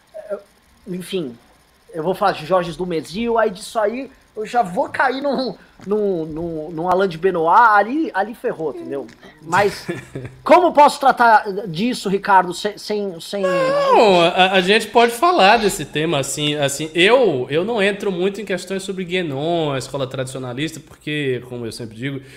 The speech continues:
Speaker 2: são autores espirituais, e pra quem não tem abertura... Recomendar esse tipo de leitura.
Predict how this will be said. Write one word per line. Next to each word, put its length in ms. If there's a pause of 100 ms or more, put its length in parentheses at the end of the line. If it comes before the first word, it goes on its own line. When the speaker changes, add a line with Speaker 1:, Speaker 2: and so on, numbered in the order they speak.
(160)
Speaker 2:
são 160
autores 340
espirituais, 920
e 40
pra 180
quem 120
não 140
tem 160
abertura... 1120 (420)
Recomendar 840
esse 180
tipo 140
de 60
leitura. 460